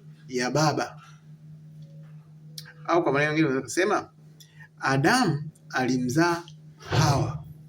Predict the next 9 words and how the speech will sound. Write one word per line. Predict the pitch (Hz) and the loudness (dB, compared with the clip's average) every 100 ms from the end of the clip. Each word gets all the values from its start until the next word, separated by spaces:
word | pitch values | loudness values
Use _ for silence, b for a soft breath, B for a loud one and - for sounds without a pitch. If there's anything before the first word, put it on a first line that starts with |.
| - | -6
kwa | 127 | -4
sababu | 131 131 156 208 185 - - B - - - | -2 2 2 2 0 -2 -10 B -20 -20 -20
Hawa | - 180 233 160 135 - | -6 0 4 4 2 -2
ametoka | 131 123 151 143 | -4 -2 0 0
ndani | 156 214 | 0 0
ya | 262 427 | 0 -2
Adam. | 440 - - - - - - - - - - - - - - - - | -2 -4 -4 -8 -18 -20 -20 -20 -20 -20 -20 -20 -20 -20 -20 -20 -4
Hmm? | - 370 415 - - _ B B B B - - | 0 2 0 -10 -20 _ B B B B -18 -8
Mungu | 113 117 185 262 190 135 143 | -2 4 4 6 4 2 -2